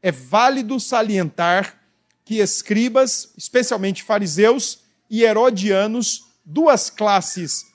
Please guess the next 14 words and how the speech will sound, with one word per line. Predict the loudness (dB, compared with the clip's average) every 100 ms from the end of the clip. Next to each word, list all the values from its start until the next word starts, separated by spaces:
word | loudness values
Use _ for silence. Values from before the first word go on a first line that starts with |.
| _
uma | -2 0
política | 4 4 4 2 -2 -2 2 2 0 _ _ _
e | -4
uma | 0
religiosa, | 2 2 0 -2 0 2 2 0 -6 -8 _ _ _
eles | -6 -2
estão | -2 4 4 6
reunidos | 4 4 4 2 0 -2 -2 -4 -4 -8 -14 _ -8
desde | 0 2 2 0
o |
capítulo | -2 -2 -2 -4 -2 -4
três | 2 2 4 2
do | 2
Evangelho | 2 0 -2 0 2 2 0 -4